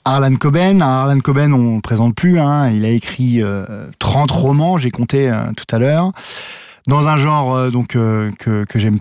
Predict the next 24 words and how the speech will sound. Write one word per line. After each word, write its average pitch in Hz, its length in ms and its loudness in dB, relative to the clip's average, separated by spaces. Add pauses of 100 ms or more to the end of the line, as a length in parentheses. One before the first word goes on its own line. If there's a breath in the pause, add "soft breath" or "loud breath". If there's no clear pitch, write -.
(100)
tout 165 100 2
particulièrement, 131 720 0
qui - 220 -4
est 107 60 0
le, 104 300 -4
le - 140 -8
policier, 139 680 0
thriller, 135 560 -2
quoi. 147 220 -6 (440 loud breath)
Bon, 123 140 2
Harlan 123 220 0
Coben, 135 300 0
hein, 123 120 0
il 117 80 -2
cartonne 127 500 0
dans 117 80 2
le 110 60 2
monde 117 200 4
entier, 143 840 2
euh, 107 220 -6
des 117 140 -2
traductions 117 760 -2
dans 104 160 2
des 110 340 -4